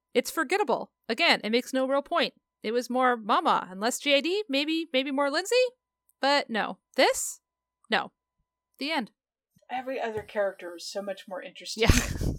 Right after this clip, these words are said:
Speaker 1: Yeah. For reals. For realsies.
Speaker 2: Ah, okay, so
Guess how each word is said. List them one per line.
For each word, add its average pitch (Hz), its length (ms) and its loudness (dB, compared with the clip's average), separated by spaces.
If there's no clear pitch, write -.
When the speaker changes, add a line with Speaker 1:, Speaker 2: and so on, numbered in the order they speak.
Speaker 1:
Yeah. 370 180 4
For 453 100 -6
reals. 196 380 -6
For 320 380 0
realsies. 190 560 -6
Speaker 2:
Ah, 240 460 8
okay, 254 260 -2
so 214 380 2